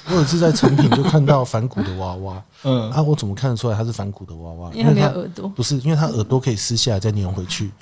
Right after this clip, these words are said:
Speaker 3: 这是文具。
Speaker 2: <laughs> 天啊。
Speaker 1: 用魔鬼粘，就，然后大家就去粘那边撒撒撒，你回去，
Speaker 3: 可是
Speaker 1: 然后好开心。
Speaker 3: 也，也会有那个啊，就是你知道那个模型娃娃，就是耳朵可以拿下来的啊，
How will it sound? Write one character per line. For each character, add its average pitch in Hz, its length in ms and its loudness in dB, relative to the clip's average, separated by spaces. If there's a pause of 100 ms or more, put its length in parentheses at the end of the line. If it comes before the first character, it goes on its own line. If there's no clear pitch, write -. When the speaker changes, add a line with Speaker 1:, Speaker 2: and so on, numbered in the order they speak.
(140)
Speaker 3:
这 311 140 -4
是 330 60 -2
文 208 320 2
具。 330 180 0
Speaker 2:
<laughs> 233 200 4
天 247 260 2
啊。 294 360 -2 (680)
Speaker 1:
用 151 120 8
魔 127 160 6
鬼 117 180 2
粘， 123 320 -2
就， 123 260 0
然 185 140 4
后 254 80 6
大 - 180 2
家 214 120 2
就 190 340 6
去 185 240 2
粘 127 280 2
那 143 80 2
边 147 180 4 (140)
撒 98 400 -4
撒 104 220 -2 (120)
撒， 113 440 0 (160)
你 131 140 4
回 123 140 6
去， 117 120 4
Speaker 3:
可 - 60 4
是 - 60 4
Speaker 1:
然 147 60 6
后 135 60 4
好 120 100 2
开 302 220 2
心。 285 120 2
Speaker 3:
也， 302 60 4
也 311 60 0
会 415 160 2
有 277 120 2
那 294 140 0
个 302 160 -2
啊， 285 280 -2
就 302 140 -6
是 311 160 -8
你 269 100 -2
知 202 100 -4
道 240 160 -2
那 247 80 -8
个 233 100 -6
模 208 200 -2
型 202 220 -8
娃 196 180 -6
娃， 214 220 -4
就 240 140 -4
是 254 60 -4
耳 190 180 -2
朵 208 160 -2
可 233 100 0
以 196 40 -2
拿 170 200 -4
下 185 200 -2
来 147 220 -12
的 90 80 -18
啊， 220 280 -12